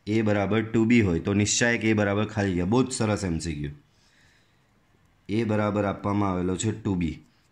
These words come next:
નિશ્ચાયક એ શોધવાનું, તો બંને બાજુ નિશ્ચાયક લઈ લો. બાળકો, ગઈકાલે આ શીખવેલું એ ત્રણ by ત્રણ છે, બરાબર? તો એ બરાબર ટુ બી હોય, બરાબર? જો આ વસ્તુ યાદ રાખજો, એ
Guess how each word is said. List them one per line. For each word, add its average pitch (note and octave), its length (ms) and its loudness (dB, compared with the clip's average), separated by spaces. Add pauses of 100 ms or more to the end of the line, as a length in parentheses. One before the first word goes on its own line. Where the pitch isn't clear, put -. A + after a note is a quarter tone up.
(100)
નિશ્ચાયક D3 480 2
એ D#3 120 4
શોધવાનું, G#2+ 380 2
તો B2+ 120 0
બંને C#3 300 4
બાજુ G2+ 260 0
નિશ્ચાયક D3 480 -2
લઈ F#2 140 -2
લો. F2 140 -2 (3000)
બાળકો, G#2+ 560 2 (300)
ગઈકાલે G#2 640 2
આ G2 120 0
શીખવેલું F#2+ 760 -2
એ G#2 100 4 (100)
ત્રણ A2+ 380 2
by G#2+ 200 2
ત્રણ G#2 340 0
છે, F2 200 -2 (280)
બરાબર? A2+ 460 2
તો - 180 -6
એ G#2 160 2
બરાબર A2+ 360 2
ટુ A2+ 240 0
બી A#2+ 160 6
હોય, A2+ 320 2 (240)
બરાબર? A2+ 400 2
જો G2+ 220 2 (580)
આ G2 80 0
વસ્તુ G2+ 340 -2
યાદ G#2 240 0
રાખજો, E2+ 320 -2 (520)
એ A2 120 4